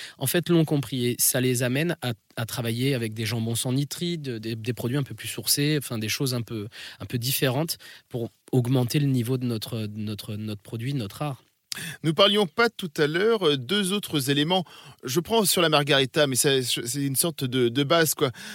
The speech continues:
Speaker 2: Deux autres éléments font passer d'une pizza à une excellente pizza. C'est à la fois la tomate et deuxièmement la mozzarella. Ici aussi, la vraie pizza napolitaine, ce n'est pas avec n'importe quelle tomate et pas n'importe quelle mozzarella. Est-ce que vous pouvez nous expliquer un petit peu ? C'est cette petite tomate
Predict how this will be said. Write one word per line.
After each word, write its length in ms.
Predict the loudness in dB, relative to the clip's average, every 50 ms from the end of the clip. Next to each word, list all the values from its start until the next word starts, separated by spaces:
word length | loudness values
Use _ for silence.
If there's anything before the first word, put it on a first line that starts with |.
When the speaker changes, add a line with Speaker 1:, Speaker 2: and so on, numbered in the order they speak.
| -16 -16 -4 -2
Speaker 2:
Deux 160 | 0 0 2
autres 240 | 0 0 0 2 2
éléments 180 | 2 2 0
font 160 | -2 -4 -6
passer 720 | -4 -2 0 0 2 2 2 2 2 0 0 0 -2 -4 -8 _
d'une 220 | -8 -4 -4 -4 -4
pizza 580 | -4 -4 -4 -2 -2 2 4 6 6 6 4 4
à 120 | 4 4 6
une 220 | 6 4 2 2
excellente 500 | 2 4 4 4 4 4 2 2 0 -2
pizza. 340 | -4 -4 0 2 2 2 2
C'est 120 | 2 2
à 20 | 0
la 80 | 0
fois 180 | 0 0 2 2
la 120 | 2 2
tomate 420 | 2 2 2 2 4 2 2 2 2
et 40 |
deuxièmement 300 | 0 0 0 2 2 2
la 100 | 2 2
mozzarella. 580 | 2 2 2 2 2 2 4 2 2 0 -2 -4 -8 -12 -20 -20 -20 -18 -18 -18 -18 -18 -18 _ -2
Ici 240 | 2 2 4 4 4
aussi, 160 | 4 6 6
la 100 | 6 6
vraie 240 | 4 6 4 4 4
pizza 300 | 4 2 2 4 4 4
napolitaine, 460 | 4 2 2 0 0 2 0 0 -2
ce 100 | 0 0
n'est 80 | -2 0
pas 140 | 2 2 2
avec 220 | 2 0 -2 -4 -6
n'importe 460 | -2 2 2 4 4 4 0 0 2
quelle 160 | 2 0 2
tomate 360 | 2 0 2 2 2 2 2
et 80 | 0 -2
pas 220 | 0 0 0 0
n'importe 400 | 0 2 2 0 4 4 2 2
quelle 160 | 4 2 2 4
mozzarella. 580 | 4 4 6 6 8 8 8 8 6 4 2 0 -6 -14 -16 -18 -16 -6
Est-ce 160 | -2 -2 2 2
que 60 | 2
vous 40 | 2
pouvez 140 | 4 2
nous 180 | 4 4 4 2
expliquer 480 | 2 0 0 -2 -2 -4 -2 -2 -2 -2
un 100 | -2 -2
petit 200 | -4 -6 -8 -8
peu ? 340 | -6 -2 0 0 0 0 -4 -2
C'est 180 | 0 2 2 4
cette 200 | 2 0 0 0
petite 320 | -4 -2 -2 -4 -6 -8 _ 2
tomate 640 | 4 4 6 6 4 4 2 -2 -8 -8 -8 -8